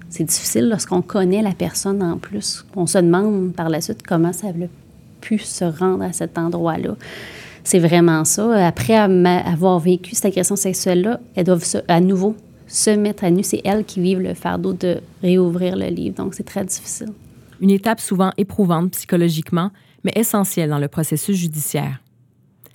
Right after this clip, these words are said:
Speaker 2: Martine Asselin insiste pour dire de ne pas hésiter à exprimer ce que l'on ressent au moment de la rencontre avec les enquêteurs, même s'il s'agit d'un malaise.
Speaker 1: Je pense qu'une victime doit se sentir bien.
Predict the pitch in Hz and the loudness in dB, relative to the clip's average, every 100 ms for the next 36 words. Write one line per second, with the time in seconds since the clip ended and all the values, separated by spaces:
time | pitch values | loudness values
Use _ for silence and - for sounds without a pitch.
0 | _ _ 156 151 - 165 170 185 - 175 | _ _ -6 -4 0 0 0 -2 2 2
1 | 180 226 - 185 165 180 180 175 175 233 | 2 -2 -2 -2 0 0 0 0 0 0
2 | 214 160 156 190 160 147 - - 165 180 | 0 0 -2 0 0 -2 -6 0 0 0
3 | - 156 147 147 - 180 170 147 156 156 | 0 0 0 -2 0 0 2 2 0 0
4 | 143 139 139 165 170 143 147 151 147 147 | -2 -4 -4 -4 -2 -6 -4 -2 -2 -2
5 | 147 - 175 185 - _ _ _ 214 233 | -6 -2 -2 -2 -8 _ _ _ 2 4
6 | 220 190 - 156 147 170 160 147 135 107 | 4 -2 0 0 0 0 0 0 -2 -8
7 | - - - _ _ _ - - 196 208 | -12 -18 -20 _ _ _ -20 -4 0 2
8 | 214 175 - - 202 208 190 185 185 170 | 2 0 -2 -2 2 2 4 2 0 -2
9 | 196 - - - 175 - 190 190 196 | -4 -4 -2 -4 -4 -4 -6 -8 -10